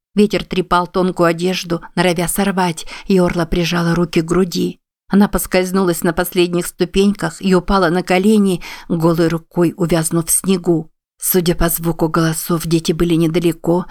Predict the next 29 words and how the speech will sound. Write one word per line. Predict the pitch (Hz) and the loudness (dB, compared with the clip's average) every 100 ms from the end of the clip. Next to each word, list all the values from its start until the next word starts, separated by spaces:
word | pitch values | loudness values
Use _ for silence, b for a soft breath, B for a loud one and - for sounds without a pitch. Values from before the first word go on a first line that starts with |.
| B B | B B
но | 170 | -2
хлеставший | 180 175 - 175 - - | 0 -2 -2 -4 -2 -4
по | 165 | -2
лицу | 170 165 - | -2 -2 -4
снег | 170 - 170 160 - | -2 0 0 0 0
не | 170 | 0
давал | 165 165 165 | 0 0 0
ничего | 170 160 160 165 | 0 -2 -2 -2
рассмотреть. | 165 - 175 - 180 165 - B B B - | -2 0 -2 0 0 0 -4 B B B -4
Орле | 175 170 165 | -2 0 0
было | 175 165 | 0 0
трудно | - 185 175 160 | 0 -2 0 0
даже | 160 160 | 0 0
держать | 165 165 - 165 160 | 0 -2 0 -4 0
глаза | 165 165 170 | 0 0 0
открытыми. | 170 - 202 190 170 170 151 - _ _ _ _ B - | -2 0 0 2 0 0 -2 -6 _ _ _ _ B 2
«Тайка! | 247 190 - 175 - _ B | 2 2 -6 -14 -16 _ B
Элеонор | 254 240 254 277 262 | 2 4 4 4 2
Куин!» | 220 277 277 233 175 - _ _ _ _ | 2 2 4 2 0 -8 _ _ _ _
громко | 156 165 160 156 | 0 0 0 -2
позвала | 160 165 170 170 165 | -2 0 0 2 2
она. | 185 190 160 - _ _ _ - | 2 2 0 -4 _ _ _ -2
«Продолжайте | 202 208 208 208 196 202 | 2 4 2 2 0 0
кричать, | 190 220 214 214 170 - B | 0 0 2 0 -2 -4 B
чтобы | B - 175 | B -4 -2
я | 175 175 | 2 2
могла | 175 170 190 | 2 2 2
вас | 165 165 - | 2 -2 -2
найти!» | 196 208 208 160 156 | -2 0 -2 -2 -4